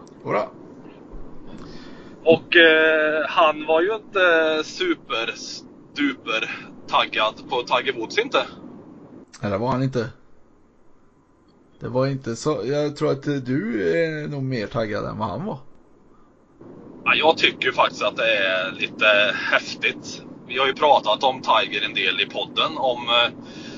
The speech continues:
Speaker 2: möjligheterna till att han ska komma tillbaka, möjligheterna till att han kommer tillbaka på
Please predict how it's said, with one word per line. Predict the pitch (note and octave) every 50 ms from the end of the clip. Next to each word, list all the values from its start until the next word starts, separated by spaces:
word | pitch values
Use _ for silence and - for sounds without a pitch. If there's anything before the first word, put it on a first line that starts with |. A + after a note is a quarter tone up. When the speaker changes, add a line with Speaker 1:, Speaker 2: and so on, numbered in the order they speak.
| - - - - - - - - - - - C3+
Speaker 2:
möjligheterna | D3 D3 D3 C#3+ C3+ C3 C#3+ C#3+ C#3 C3+ D3 D3 C#3+ C#3+
till | C#3 D3+ C#3+ C3+
att | C3+ C3 -
han | C#3+ C3+
ska | C3+ C#3
komma | B2+ C#3+ C#3 C#3 C#3
tillbaka, | C3 D3 C3+ B2+ B2+ C3 B2+ B2 A#2 - A#2 B2+ C#3 C3 C3+ C3 A#2+ - - - - -
möjligheterna | C3+ C#3 C#3 C#3 B2+ B2 A#2 A#2+ B2 A#2+ A#2 - B2 A#2+ A#2+ B2
till | A#2+ - C3 A#2+ A#2+
att | A#2+ - -
han | A#2 A#2
kommer | - C3 A#2+ B2
tillbaka | B2 C3+ B2 B2+ A#2+ A2 G#2 G2+ - A#2+ A2
på | G#2+ - A#2 A2+ A2+ A2 A2 G#2 -